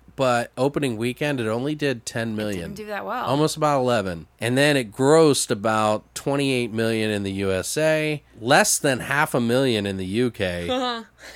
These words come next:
Speaker 2: <laughs>
Speaker 1: Seven million worldwide. So I guess they did beat their budget,
Speaker 2: Mm-hmm.
Speaker 1: but it didn't quadruple it like they did the first time.
Speaker 2: No, it was more of, like, one of those slow burn kind of, like, franchise films.
Speaker 1: Right.
Speaker 2: It, it, it came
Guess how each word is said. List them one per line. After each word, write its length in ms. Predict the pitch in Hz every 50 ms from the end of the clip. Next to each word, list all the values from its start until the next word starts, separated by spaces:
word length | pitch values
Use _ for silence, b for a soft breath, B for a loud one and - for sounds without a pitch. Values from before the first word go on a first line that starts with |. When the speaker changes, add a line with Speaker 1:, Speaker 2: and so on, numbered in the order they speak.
| -
Speaker 2:
<laughs> 440 | 440 453 - - 523 - - 494 480
Speaker 1:
Seven 600 | - - - - - - 190 208 208 214 196 180
million 440 | 170 170 175 175 170 160 147 139 131
worldwide. 1000 | 120 135 139 135 135 127 110 107 110 123 127 127 127 110 101 95 95 98 98 98
So 420 | - - - - 151 151 147 147
I 120 | 147 147 147
guess 300 | 139 160 185 202 - -
they 220 | 180 147 120 117 _ _
did 400 | - 131 131 135 143 143 139 131 123 _ _ _ -
beat 300 | - 135 139 147 - -
their 180 | 127 117 110
budget, 580 | 101 90 98 104 104 110 113 117 131 131 135 120
Speaker 2:
Mm-hmm. 280 | - 285 285 285 294 311 330 - -
Speaker 1:
but 120 | - 156 156
it 80 | 147
didn't 260 | 127 175 185 175 151
quadruple 720 | - - 175 165 156 147 131 127 143 151 147 127 139 127 120
it 80 | 113 98
like 220 | 117 113 113 104
they 100 | - 117
did 200 | 104 98 113 104
the 60 | 92
first 320 | 92 - 117 110 107 - -
time. 120 | - 87
Speaker 2:
No, 200 | 196 180 165 160 -
it 100 | 143 202
was 200 | 226 233 226 -
more 160 | 226 226 226
of, 100 | 226 214
like, 220 | 220 208 196 202
one 120 | 196 190 190
of 60 | 185
those 220 | 185 175 165 165
slow 320 | - - - 175 165 165 165
burn 460 | 165 170 160 160 160 160 160 160 156
kind 280 | 160 - 160 156 151
of, 240 | 147 139 139 143 147 - - - _ _ _ _ _ -
like, 120 | 165 151
franchise 460 | - - 151 147 143 - 156 - - -
films. 320 | - - - - - -
Speaker 1:
Right. 240 | - 101 104 98 95 92 87
Speaker 2:
It, 60 | 87
it, 160 | 87 151 135 - - - - - 160
it 100 | 160 -
came 500 | - 185 170 175 170 165 165 160 147